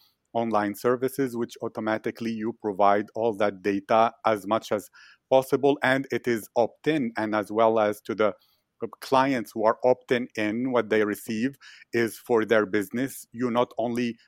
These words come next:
aggregate all the data, but tell them what are the next, best next moves in every focus, whether it's in the marketing or in their, um, the fulfillment or in employee management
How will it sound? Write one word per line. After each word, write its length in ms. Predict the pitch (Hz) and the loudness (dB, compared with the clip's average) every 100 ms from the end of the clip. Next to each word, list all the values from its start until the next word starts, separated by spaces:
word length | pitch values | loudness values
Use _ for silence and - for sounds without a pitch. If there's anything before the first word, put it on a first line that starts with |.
| - | 0
aggregate 600 | 113 117 113 113 110 107 - | 2 2 2 2 2 -2 0
all 180 | 113 113 | 0 0
the 120 | 107 | 0
data, 440 | 104 104 123 127 113 | 0 0 2 2 2
but 220 | 107 - | -4 0
tell 200 | 110 110 | 2 2
them 300 | 120 120 151 | 0 -2 -4
what 340 | 120 123 127 _ - | 2 4 4 _ 2
are 220 | 113 113 | 4 2
the 140 | 107 | -2
next, 400 | 107 110 - - _ _ _ _ - - | -4 -4 -6 -20 _ _ _ _ -20 -6
best 320 | 110 123 - - | 4 4 4 -4
next 300 | 110 - - 113 | -4 -4 -8 -6
moves 440 | 110 113 127 120 | -2 -2 -6 -6
in 180 | 127 113 - | -6 -6 -2
every 540 | 117 127 117 123 123 - _ | 2 2 2 -2 -4 -8 _
focus, 540 | - 117 110 127 131 - | -2 0 0 0 -2 2
whether 300 | 113 113 - | 2 2 0
it's 240 | 110 104 - | -4 -6 -6
in 140 | 101 | -2
the 100 | 101 | -2
marketing 680 | 101 110 107 123 113 120 123 - - _ - | 2 2 2 -2 -2 -2 -2 -8 -20 _ -2
or 340 | 113 113 113 - _ _ - | 4 4 4 -2 _ _ -8
in 200 | 120 113 | -6 -2
their, 260 | 104 110 107 | 2 4 6
um, 260 | 104 101 104 _ _ _ _ _ - | 4 2 -2 _ _ _ _ _ -6
the 120 | 104 | -6
fulfillment 840 | - 127 123 135 127 127 123 123 113 | 0 0 2 4 6 4 0 0 0
or 200 | 107 107 | 2 2
in 200 | 104 113 | 0 -4
employee 440 | 123 113 123 120 117 | -8 -4 -2 0 0
management 600 | 110 110 120 113 120 | 0 0 -2 -2 -6